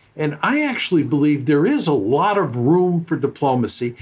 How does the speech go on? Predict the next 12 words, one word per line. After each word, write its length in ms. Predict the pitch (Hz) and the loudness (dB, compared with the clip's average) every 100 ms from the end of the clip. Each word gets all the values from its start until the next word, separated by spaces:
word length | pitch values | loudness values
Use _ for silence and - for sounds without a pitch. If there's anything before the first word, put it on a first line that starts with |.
| - 156 | -10 0
and 120 | 165 | 2
there 160 | 175 | 2
is 180 | 190 165 | 2 0
even 360 | 262 240 170 143 | 0 2 2 2
room 240 | 180 175 | 2 0
for 140 | 170 165 | -4 -10
cooperation 1120 | - 185 175 170 165 160 220 214 - 110 117 | -4 0 0 0 0 0 0 -2 -4 -6 -2
in 300 | 175 180 151 | 2 2 2
this 240 | 196 180 - | 2 0 -4
fundamentally 960 | - - 208 208 180 160 151 147 143 | -6 -2 0 2 2 2 0 -2 -2
competitive 800 | 139 151 123 135 127 135 131 131 | -2 -6 -4 -4 -2 -2 -2 -4
world. 460 | 135 208 277 220 | -2 0 0 -2